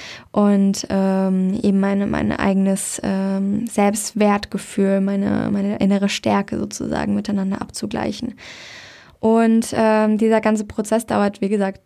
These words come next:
dann in dem Fall fünfzehn Minuten, wenn es fünf Minuten in jeder Position ist. Das sind drei Positionen, in der, in denen jeweils eben zwei Chakren immer gleichzeitig ausgeglichen werden.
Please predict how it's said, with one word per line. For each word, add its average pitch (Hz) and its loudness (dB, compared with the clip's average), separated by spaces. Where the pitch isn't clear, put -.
dann 190 -2
in 196 0
dem 202 2
Fall 196 -4
fünfzehn 208 0
Minuten, 269 2
wenn 214 2
es 196 -4
fünf 202 0
Minuten 202 2
in 202 0
jeder 196 0
Position 208 0
ist. 277 -2
Das - -14
sind 185 -2
drei 202 -2
Positionen, 214 0
in 202 2
der, 202 -2
in - -2
denen 202 4
jeweils 202 2
eben 190 0
zwei - -2
Chakren 208 -4
immer 196 0
gleichzeitig 208 -2
ausgeglichen 240 0
werden. 220 2